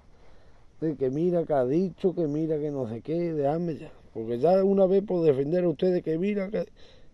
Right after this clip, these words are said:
que, que han dicho de los pastores que no sé qué, que no sé cuánto. Ya tuve bulla con el chaval, vamos, el chaval, pues, a mí tampoco,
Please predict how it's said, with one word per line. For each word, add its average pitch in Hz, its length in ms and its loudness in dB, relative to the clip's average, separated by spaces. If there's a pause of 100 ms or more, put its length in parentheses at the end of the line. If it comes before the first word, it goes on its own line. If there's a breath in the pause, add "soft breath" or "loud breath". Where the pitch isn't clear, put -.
(120)
que, 160 340 0
que 156 100 -8
han 185 160 0
dicho 185 300 2
de 185 60 4
los 156 100 4
pastores 185 420 0
que 180 80 -2
no 160 140 2
sé 123 100 -6
qué, 185 180 -6
que - 80 -6
no 160 140 -2
sé 127 80 -4
cuánto. - 440 -4 (1500 soft breath)
Ya 165 220 -2
tuve 165 260 -2
bulla 160 400 2
con 156 180 -2
el 156 140 -2
chaval, 165 380 2
vamos, 160 320 0
el 110 80 -8
chaval, 139 360 2
pues, 156 460 -4 (1120 soft breath)
a 123 100 -4
mí 151 180 -2
tampoco, 147 1080 0